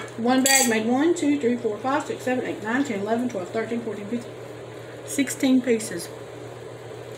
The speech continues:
The little kids, sorry, something was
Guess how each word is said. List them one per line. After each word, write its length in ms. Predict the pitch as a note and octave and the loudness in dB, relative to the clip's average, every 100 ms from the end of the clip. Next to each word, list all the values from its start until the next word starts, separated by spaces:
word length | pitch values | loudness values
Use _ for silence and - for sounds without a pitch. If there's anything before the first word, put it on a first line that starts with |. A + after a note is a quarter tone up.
| - - - - - - - - - | -12 -12 -12 -12 -10 -10 -10 -6 4
The 80 | |
little 240 | A3 C#4 D#4+ | 8 8 6
kids, 460 | D#4 C4+ C4+ B3+ - - - - - - - - - - - - - - - - | 4 6 6 2 -8 -10 -10 -12 -14 -14 -10 -10 -10 -12 -10 -12 -12 -10 -10 0
sorry, 300 | G3 F#3 F#3 - - | 4 4 2 -4 -10
something 340 | - C4 A#3+ G#3+ | 6 10 10 8
was 220 | G#3 - | 4 2